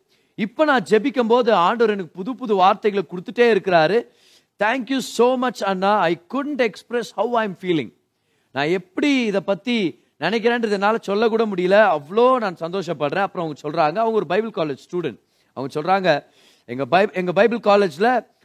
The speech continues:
ஒரு ஹோலி ஸ்பிரிட் பேப்டிசம் பிரேயர் ஒண்ணு நடக்க போகுது நாளைக்கு. நான் இப்பவே ஆர்வமா எதிர்பார்க்கிறேன். அவருடைய பிரசன்னத்தை நான் என்ஜாய் பண்ண போறேன்.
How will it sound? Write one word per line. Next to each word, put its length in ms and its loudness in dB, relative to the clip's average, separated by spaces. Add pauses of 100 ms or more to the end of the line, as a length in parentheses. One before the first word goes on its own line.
ஒரு 140 -2
ஹோலி 340 4
ஸ்பிரிட் 480 -2
பேப்டிசம் 500 -2
பிரேயர் 260 0
ஒண்ணு 80 -2
நடக்க 320 -2
போகுது 200 -4
நாளைக்கு. 600 2 (280)
நான் 120 -2
இப்பவே 320 0
ஆர்வமா 420 4
எதிர்பார்க்கிறேன். 720 2
அவருடைய 460 0
பிரசன்னத்தை 480 -8
நான் 180 -2
என்ஜாய் 320 0
பண்ண 240 -4
போறேன். 460 0